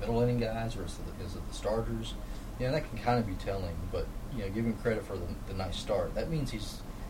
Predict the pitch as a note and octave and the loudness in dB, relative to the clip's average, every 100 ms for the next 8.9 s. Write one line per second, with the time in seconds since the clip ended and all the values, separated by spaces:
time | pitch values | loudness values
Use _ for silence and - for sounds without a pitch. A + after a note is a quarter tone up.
0 | - B2 C3 A#2+ A2+ A2+ A2 G#2 - A2 | 2 4 4 2 2 2 4 0 -2 0
1 | G#2+ F#2 A2 F2+ E2 E2 - - G2+ G#2+ | 0 0 0 0 -2 -2 -4 -4 -2 -2
2 | G2+ F#2 G2+ G2 - F#2 F2 F2 - - | 0 4 6 6 2 -2 0 -2 -4 -4
3 | - - - - A2 A2 A2 G2 E2+ - | -4 -4 -4 -2 2 2 4 4 4 0
4 | - - - G#2+ G#2+ - A2 G#2 G2+ - | -8 -6 2 4 4 2 0 2 0 2
5 | C3 B2+ G#2 F#2+ F#2+ G#2 - G2 - F#2 | 2 4 2 0 0 0 0 0 0 -2
6 | G2+ A#2 G2+ F2 E2+ - G#2 G2 F2+ E2+ | 0 0 2 -2 -2 -2 -2 -2 -2 -4
7 | - - G#2+ G2+ G2 F#2+ F#2 E2+ G#2 G#2+ | -4 -4 -4 2 2 2 0 0 2 2
8 | F#2 F2 - - - F#2 F2+ F#2 G#2 | 2 0 -2 -4 -2 -2 0 0 0